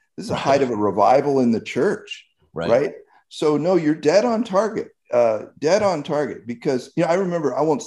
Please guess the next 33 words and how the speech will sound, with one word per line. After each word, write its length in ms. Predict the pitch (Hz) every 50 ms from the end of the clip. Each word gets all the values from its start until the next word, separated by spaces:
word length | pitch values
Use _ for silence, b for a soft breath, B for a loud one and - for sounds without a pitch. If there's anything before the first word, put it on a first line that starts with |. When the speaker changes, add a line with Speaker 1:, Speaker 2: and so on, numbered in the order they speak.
| - _ -
Speaker 1:
I 60 | 139
won't 220 | 143 143 127 - -
say 140 | - 113 104
who 140 | 107 98 87
it 60 | -
was, 380 | - 87 82 82 85 - _ _ _ _ _ _ _ _ _ _ _ _ -
eh, 120 | - - - - 107
because 340 | 110 110 - - 110 104 107
he's 180 | 110 107 -
sort 180 | - 123 120 104
of 80 | 90 -
fallen 480 | - - 98 98 92 92 90 90 90 87 -
a 40 | 85
bit, 260 | 120 117 - - _ -
but 220 | 104 104 - _ _ -
there 160 | 104 113 110
was 140 | 113 110 113
a 60 | 101
major 880 | 104 113 123 127 131 139 143 131 110 120 117 110 107 101 92 - - _ _ _ _ _ _ _ _ _
player, 720 | - - 135 127 113 110 110 101 95 85 76 76 - - _ _ _ _ _ _ _ _ _
uh, 140 | - 95 92
who's 200 | 104 110 104 95
no 200 | 104 113 117 120
longer 280 | 113 110 107 107 101 95
in 100 | 90 90
the 60 | 90
spotlight 600 | - - - 110 101 - - - 87 85 - - _ _ _
in 220 | - 104 95 92
the 220 | 92 90 85 82 -
traditionalist 680 | - - 101 101 101 95 - - 90 82 78 - -
movement. 440 | 95 104 113 113 104 98 87 85 - _ _ _ _ _ _ _ _ _ _ _ _ _ _ _ _ _ _ b b b b b b b b -
And 100 | 107 120
I, 280 | 123 123 123 120 -